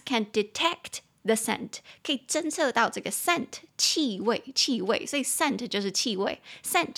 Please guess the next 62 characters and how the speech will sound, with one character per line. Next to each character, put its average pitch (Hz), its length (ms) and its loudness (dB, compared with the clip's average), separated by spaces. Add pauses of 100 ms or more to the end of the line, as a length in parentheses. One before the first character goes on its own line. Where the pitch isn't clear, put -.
一 202 80 -4
个 233 80 2
音 220 140 2
节 156 280 0 (300)
，S 226 340 0
C 294 240 -2 (200)
E 220 160 0
N 214 140 2
T，scent，scent。 - 1800 -4 (260)
好， - 200 -2 (140)
什 240 160 0
么 254 80 0
东 320 100 2
西 339 100 0
的 233 60 4
气 233 220 -2
味 226 160 4
呢？ 190 320 0
The 233 100 4
scent 285 520 0 (120)
of 233 260 6 (140)
cancer - 600 0 (320)
cancer 247 300 4
就 202 100 -2
是 202 80 -4
癌 170 220 -6
症， 214 220 2 (100)
大 220 100 2
家 208 120 -2
应 190 60 -2
该 196 120 -2
都 - 100 -2
有 - 80 -6
听 - 240 -6
过， 165 160 -4
就 - 100 -12
是 - 100 -10
cancer。 - 540 0 (300)
它 359 160 0
在 392 220 4
哪 202 220 2
里 185 240 -2
闻 196 140 2
出 226 180 0
来？ 175 220 4
我 214 80 0
觉 214 120 2
得 480 60 4
这 494 60 0
个 381 80 4
是 349 120 -2
最 226 240 4
酷 202 260 -4
的， - 280 -6
他 - 140 -2
们 427 80 0
是 453 140 2
从 254 380 2
尿 330 260 2
液 226 200 -6
里 175 120 -6
面 196 260 2